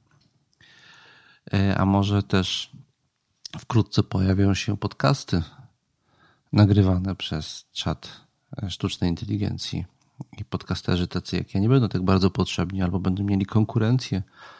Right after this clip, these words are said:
z którą trudno jest konkurować. Mm, e, bardzo prawdopodobne moim zdaniem, że jest to przełom, e, e, którego jeszcze nie wszyscy rozumiemy. Jego znaczenia, trochę tak jak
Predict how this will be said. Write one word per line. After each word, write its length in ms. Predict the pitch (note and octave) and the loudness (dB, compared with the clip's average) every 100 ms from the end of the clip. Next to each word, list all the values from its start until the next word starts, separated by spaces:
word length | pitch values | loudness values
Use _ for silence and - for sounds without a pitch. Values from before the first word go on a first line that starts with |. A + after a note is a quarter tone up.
| _ - | _ -18
z 120 | - | 0
którą 240 | B2+ B2+ | 4 4
trudno 300 | A#2+ G#2+ F#2 | 4 2 4
jest 120 | F#2+ | 2
konkurować. 800 | - - - A#2 G#2 A2+ - - _ _ _ _ _ _ _ - - - - - _ _ _ C#3+ | -2 -6 0 0 0 -2 -10 -20 _ _ _ _ _ _ _ -20 -20 -20 -20 -20 _ _ _ 0
Mm, 420 | A#2 A2 G#2+ G#2+ | 4 4 4 6
e, 40 | G#2+ G#2+ G#2 G2+ A2 _ - - _ | 6 6 4 0 -4 _ -20 -20 _
bardzo 280 | B2+ C#3+ D3 | 6 6 6
prawdopodobne 720 | B2+ B2 A#2+ A#2+ A2 C#3+ A#2 | 4 2 2 2 2 4 4
moim 280 | G2 F#2+ F#2+ | 6 6 4
zdaniem, 480 | F#2+ F#2+ G2 G#2 G2 | 2 2 2 2 0
że 260 | G2+ G2 | 0 -2
jest 160 | G#2 - | -2 -4
to 80 | G#2 | -8
przełom, 500 | - A#2+ G2 F2+ F2+ | -2 2 2 2 -2
e, 360 | F2 - - | -8 -12 -6
e, 180 | F#2+ F#2+ - G2 F#2 G2 G#2+ G2+ - | -4 -4 -4 -4 -2 -4 -8 -12 -14
którego 360 | - G2 G2 | -4 0 2
jeszcze 260 | G2 - G#2 | 0 0 -4
nie 80 | G2 | -4
wszyscy 300 | A#2 - A2 | -4 -2 2
rozumiemy. 580 | G2 G2 G2+ F#2 E2 D#2+ _ _ _ _ _ _ _ _ - | 4 6 6 4 2 -4 _ _ _ _ _ _ _ _ 0
Jego 200 | G2+ G2+ | 4 4
znaczenia, 500 | F#2 G2+ - F#2+ F2 | 4 4 6 6 4
trochę 280 | G2 F#2 F#2 | -2 -4 -4
tak 220 | F#2+ F#2+ | -2 -2
jak 120 | G2+ | -2